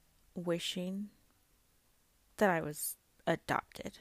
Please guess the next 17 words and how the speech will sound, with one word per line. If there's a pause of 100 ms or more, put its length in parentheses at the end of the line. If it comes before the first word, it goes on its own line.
(1400)
And
that
sounds
ridiculous
because
it's
like, (440)
why
would
anyone
at
sixteen
years
old (140)
adopt
a
baby?